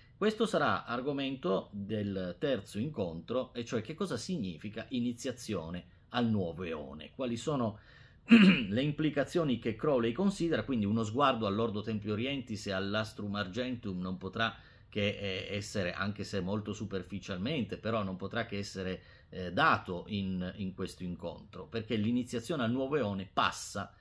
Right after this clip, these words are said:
proprio da queste organizzazioni. La prima, l'Ordo Templi Orientis, che ha la peculiarità di essere un ordine preesistente a Telema,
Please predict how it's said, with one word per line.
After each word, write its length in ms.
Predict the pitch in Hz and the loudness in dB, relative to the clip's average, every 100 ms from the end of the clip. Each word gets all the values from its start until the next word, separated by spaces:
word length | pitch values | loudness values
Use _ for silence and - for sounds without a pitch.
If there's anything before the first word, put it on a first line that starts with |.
| - - | -20 -16
proprio 500 | - 123 92 95 101 | 2 4 4 0 -2
da 180 | 104 110 | -2 -4
queste 580 | - 98 - - 90 78 - - - | -2 -4 -4 -6 -6 -8 -16 -20 -4
organizzazioni. 960 | 131 113 104 92 82 82 - 78 - - | -2 0 0 0 -2 -8 -8 -10 -10 -10
La 140 | 92 | -6
prima, 380 | - 131 175 170 | -2 -2 0 -2
l'Ordo 280 | - 92 95 | -2 -4 -2
Templi 260 | 98 95 101 | -4 -4 -4
Orientis, 520 | 95 107 147 147 143 | -4 -4 -6 -6 -8
che 120 | - | -4
ha 40 | 98 | -2
la 120 | 90 | -4
peculiarità 1040 | - 110 104 104 101 98 98 92 117 - - - | -6 -6 -4 -2 0 0 0 0 -2 -2 -14 -18
di 120 | - 107 | -4 -2
essere 220 | 107 98 | 0 0
un 80 | 107 | 2
ordine 360 | 127 107 92 | 0 0 -2
preesistente 1300 | 80 - 175 220 - 104 92 92 - 120 90 - 78 - - - | -2 2 4 4 2 -4 -2 -6 -4 -2 -2 -6 -14 -16 -20 -12
a 100 | 104 | -8
Telema, 600 | 104 104 104 123 160 - | 0 0 2 0 -2 -4